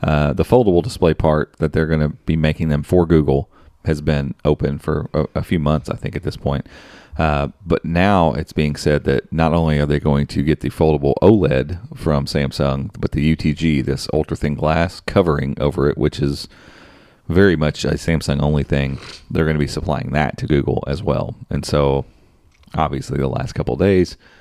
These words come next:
the internet's kinda gone a little crazy with this 'cause it's just more signal that Google's making a foldable,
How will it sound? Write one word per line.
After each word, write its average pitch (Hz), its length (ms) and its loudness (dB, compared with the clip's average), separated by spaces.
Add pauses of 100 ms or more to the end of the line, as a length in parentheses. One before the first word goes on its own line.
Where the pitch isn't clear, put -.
(160)
the - 100 -6
internet's 73 340 -2
kinda 67 200 -4
gone 65 320 -4 (220)
a - 60 -4
little 82 180 0
crazy 73 340 -2
with 71 140 -2
this 78 300 0
'cause - 480 -6
it's - 140 -12
just - 240 -4
more 82 300 0
signal 76 520 -2
that 69 360 0 (840)
Google's 95 400 4
making 95 320 -2
a 82 40 -8
foldable, 110 500 -2